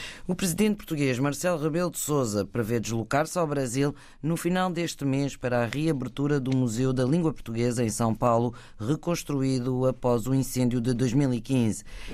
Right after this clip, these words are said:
Em carta enviada à Assembleia da República na semana passada, o chefe de Estado português pede o assentimento para esta deslocação,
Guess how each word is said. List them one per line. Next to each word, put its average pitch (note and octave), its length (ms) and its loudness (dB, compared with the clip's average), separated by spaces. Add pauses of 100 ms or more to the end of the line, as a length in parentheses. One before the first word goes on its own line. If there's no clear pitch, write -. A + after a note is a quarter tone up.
Em B2+ 180 2
carta A#2+ 380 0
enviada A2+ 360 -2
à A2 40 0
Assembleia A2 400 -2
da G#2+ 120 0
República A#2 540 -2
na A2 120 2
semana C3+ 340 0
passada, A#2+ 460 0 (320)
o G#2+ 100 -4
chefe A#2 320 -2
de A#2+ 80 -8
Estado A#2 260 0
português A2+ 420 -6
pede A#2 260 0
o A2+ 80 2
assentimento A#2+ 680 0
para A#2 200 0
esta G2 560 -2
deslocação, A2 720 0